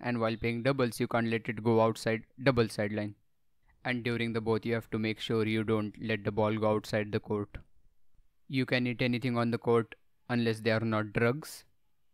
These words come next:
You change side after every odd game because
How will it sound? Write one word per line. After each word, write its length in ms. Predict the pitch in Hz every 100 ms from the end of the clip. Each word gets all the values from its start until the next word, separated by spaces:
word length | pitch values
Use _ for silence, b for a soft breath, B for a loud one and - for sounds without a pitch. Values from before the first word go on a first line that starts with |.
| _ - _ -
You 180 | 135
change 300 | 131 139 131
side 240 | 123 123 120
after 260 | 117 131
every 260 | 120 113 117
odd 200 | 117 113
game 220 | 113 120
because 440 | 117 117 123 113